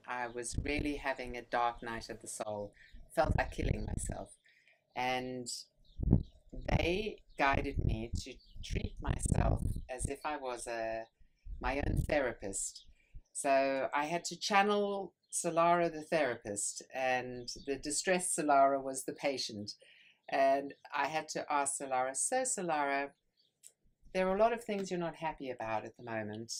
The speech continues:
in your life. What is the one thing that most needs to change?" And the answer came straight out, "London." So I thought, "That's pretty easy. Um,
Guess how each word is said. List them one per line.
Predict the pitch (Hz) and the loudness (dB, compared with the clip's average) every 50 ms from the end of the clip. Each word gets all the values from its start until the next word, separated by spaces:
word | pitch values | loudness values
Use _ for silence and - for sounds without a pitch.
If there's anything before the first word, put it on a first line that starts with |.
| - - _ _ _ _ _ _ _ - | -10 -14 _ _ _ _ _ _ _ -16
in | - 127 127 | -14 -12 -10
your | 127 123 120 | -8 -6 -4
life. | 120 123 120 113 107 107 110 - - - - _ - | -2 0 0 2 0 0 -2 -4 -10 -20 -20 _ -8
What | 131 151 180 185 | -4 -4 -2 -2
is | 202 196 - | -2 -4 -4
the | - 151 135 | -6 -6 -6
one | 127 135 147 156 165 175 185 190 185 - | -4 -4 -2 -2 -2 -2 -2 -4 -4 -6
thing | - 123 107 107 104 101 101 104 104 104 104 - _ - | -6 -4 -4 -4 -6 -8 -8 -10 -12 -12 -14 -16 _ -14
that | 117 113 123 | -14 -12 -8
most | 123 131 139 151 147 - - - | -4 -2 -2 -2 -2 -4 -6 -6
needs | 127 127 123 120 117 113 - - | -8 -8 -8 -8 -8 -8 -10 -10
to | - - 120 | -10 -12 -14
change?" | - - - 120 113 107 104 98 98 98 104 110 - - - - _ _ - | -12 -8 -6 -4 -4 -4 -6 -8 -10 -12 -12 -12 -14 -14 -14 -16 _ _ -14
And | 123 123 123 - - _ _ _ | -12 -12 -12 -12 -16 _ _ _
the | - 127 - _ _ - - | -12 -12 -12 _ _ -10 -4
answer | - 139 143 139 143 - - | -2 -2 -2 -2 -2 -6 -8
came | - - 143 135 131 | -6 -4 -4 -4 -4
straight | - - - 135 127 123 120 - | -6 -6 -4 -2 -2 -2 -2 -2
out, | 113 110 113 | -4 -4 -2
"London." | 120 120 123 123 120 110 104 95 95 92 - - - - - - - - - - - - | -2 0 0 0 0 -2 -6 -6 -8 -10 -12 -12 -14 -14 -14 -16 -12 -8 -8 -6 -4 -4
So | - - 107 | -4 -2 2
I | 107 - | 2 2
thought, | - - 117 - | 2 0 -2 -2
"That's | 110 101 98 - - - - - - - - - | -2 -2 -2 -2 -2 -4 -2 -2 0 0 4 6
pretty | - - - - - - | 8 8 8 8 6 4
easy. | 269 - - 233 277 320 349 330 - - - - - _ _ _ _ - - | 2 -2 -2 -2 0 0 0 -2 -4 -12 -20 -20 -20 _ _ _ _ -10 -6
Um, | 123 123 123 120 120 120 120 117 117 117 117 117 117 113 | -2 0 0 0 0 0 0 -2 -2 -4 -6 -6 -8 -8